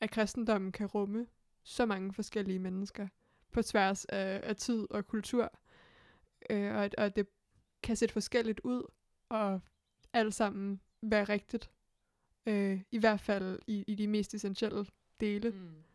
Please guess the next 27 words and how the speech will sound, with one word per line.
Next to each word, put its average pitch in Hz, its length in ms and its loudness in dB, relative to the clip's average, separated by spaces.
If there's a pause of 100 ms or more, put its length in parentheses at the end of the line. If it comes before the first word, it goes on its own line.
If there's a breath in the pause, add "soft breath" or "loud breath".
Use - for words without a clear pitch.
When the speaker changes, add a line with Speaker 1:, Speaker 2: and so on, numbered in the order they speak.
(160)
Speaker 1:
af 196 140 2
sig, 226 180 -2
ikke? - 180 -6 (960 loud breath)
Øhm, 190 500 0 (200)
men 226 100 6
jeg 208 120 6
synes 214 160 0
også, 208 200 6
det 240 60 2
er 226 40 4
mega 226 300 4
svært, - 640 -6 (720)
at - 440 -6 (100)
der 214 80 4
ikke 202 220 0
bare 196 380 -2
er - 80 0 (200)
én 208 40 -6
ting, 185 240 -6
der 190 60 -6
er 190 120 -8
rigtig, 196 260 -8 (640)
og 196 160 4
alt 196 140 2
andet 190 200 0
er 196 40 -2
forkert. - 500 -4